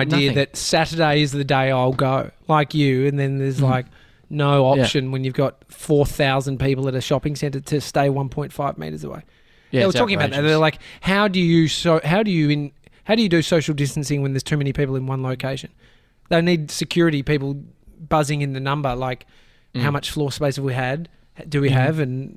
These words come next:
Speaker 1: how many people can fit in there within one point five metres of each other?"
Speaker 2: Mm.
Speaker 1: It seems silly, but dude,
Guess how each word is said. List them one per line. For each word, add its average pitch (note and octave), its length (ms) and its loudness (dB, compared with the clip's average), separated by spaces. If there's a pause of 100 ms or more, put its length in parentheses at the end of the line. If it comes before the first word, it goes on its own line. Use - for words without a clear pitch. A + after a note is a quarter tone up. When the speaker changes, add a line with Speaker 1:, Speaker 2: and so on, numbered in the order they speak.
(140)
Speaker 1:
how C#3+ 160 0
many C#3 160 0
people C3+ 300 0
can C3+ 160 -8
fit C#3+ 200 -6
in C3 120 -4
there B2+ 180 -4
within C3 540 -6 (320)
one C#3+ 120 -4
point C#3 200 -6
five C3 200 -4
metres C3 280 -4
of C#3+ 120 0
each E3 160 -2
other?" C3 360 -4 (420)
Speaker 2:
Mm. A#2 160 -6
Speaker 1:
It D#3+ 80 -4
seems - 420 -2
silly, F#3+ 200 -2
but G3+ 200 -2
dude, F#3+ 300 2